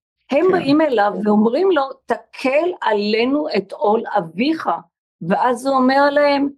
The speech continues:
Speaker 1: "אבי היכה בכם בשוטים, אני אכה בכם בעקרבים", או ההפך, אני כבר לא זוכרת בדיוק את המשפט הזה, ואז הם
Speaker 2: כן.
Speaker 1: התפרקו. אבל יש כאן עדות לאופן שבו מלך שלמה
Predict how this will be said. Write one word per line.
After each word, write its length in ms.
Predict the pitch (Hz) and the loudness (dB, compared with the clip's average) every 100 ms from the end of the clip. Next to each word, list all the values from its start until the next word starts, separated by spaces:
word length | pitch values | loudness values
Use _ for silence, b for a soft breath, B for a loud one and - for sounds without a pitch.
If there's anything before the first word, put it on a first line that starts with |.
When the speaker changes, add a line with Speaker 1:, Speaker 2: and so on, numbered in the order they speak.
| _ _ _ _ 196 | _ _ _ _ -6
Speaker 1:
"אבי 600 | 170 165 208 339 320 233 | -6 -4 2 4 4 0
היכה 280 | 202 247 240 | -2 -2 0
בכם 520 | 240 - 226 214 185 | -2 0 0 2 2
בשוטים, 640 | 175 160 185 180 302 330 | 2 0 -4 -2 0 2
אני 200 | 240 233 | 2 0
אכה 180 | 240 220 | 0 -2
בכם 380 | 220 - 226 214 | -2 -2 0 0
בעקרבים", 600 | - - 170 165 247 233 | 0 -2 -4 0 2 2
או 140 | 175 | 2
ההפך, 320 | 170 240 233 202 | 0 -2 -2 -4
אני 120 | 180 | -2
כבר 100 | 208 | -2
לא 80 | 196 | -2
זוכרת 200 | 196 208 | -4 -2
בדיוק 220 | 185 185 | -2 -2
את 40 | |
המשפט 380 | 180 170 - 269 | -4 -4 -2 -2
הזה, 200 | 262 175 B B B - | -2 -4 B B B -2
ואז 280 | 247 349 | 0 2
הם 80 | 392 | 2
Speaker 2:
כן. 60 | 381 | 2
Speaker 1:
התפרקו. 540 | 359 359 349 359 262 - B B - | 0 -6 -2 0 0 -2 B B -6
אבל 200 | 196 202 | -2 2
יש 180 | 220 294 | 2 2
כאן 200 | - 285 - | -2 -4 -2
עדות 600 | 190 151 302 370 - - _ _ _ _ _ _ _ 190 | -4 -2 0 0 -2 -10 _ _ _ _ _ _ _ 0
לאופן 520 | 196 - - - 285 | 0 0 -4 -4 -4
שבו 580 | - 202 214 240 254 254 - _ _ _ _ 190 | -2 0 2 0 0 -4 -10 _ _ _ _ 0
מלך 420 | 190 214 247 - | 0 0 -4 -8
שלמה 520 | - 196 202 247 247 | -6 0 0 2 0